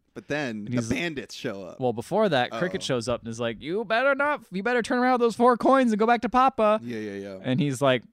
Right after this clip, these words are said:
Speaker 2: "No, get outta here. You don't have any friends. I'm gonna go meet my friends. We're gonna make tons of money." And he's
Speaker 1: Mm-hmm.
Speaker 2: like, "All right. Hope there are no assassins." And
Speaker 1: And there
Speaker 2: then
Speaker 1: are.
Speaker 2: assassins show up. The
Speaker 1: Mm-hmm.
Speaker 2: assassins being, as we know,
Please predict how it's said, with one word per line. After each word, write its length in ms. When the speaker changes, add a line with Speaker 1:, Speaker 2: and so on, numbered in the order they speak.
Speaker 2:
"No, 380
get 120
outta 220
here. 220
You 180
don't 140
have 100
any 120
friends. 340
I'm 80
gonna 140
go 100
meet 180
my 140
friends. 340
We're 80
gonna 140
make 180
tons 260
of 80
money." 380
And 160
he's 200
Speaker 1:
Mm-hmm. 60
Speaker 2:
like, 120
"All 220
right. 340
Hope 160
there 100
are 40
no 120
assassins." 760
And 120
Speaker 1:
And 60
there 220
Speaker 2:
then 40
Speaker 1:
are. 240
Speaker 2:
assassins 640
show 240
up. 220
The 80
Speaker 1:
Mm-hmm. 100
Speaker 2:
assassins 560
being, 420
as 160
we 200
know, 460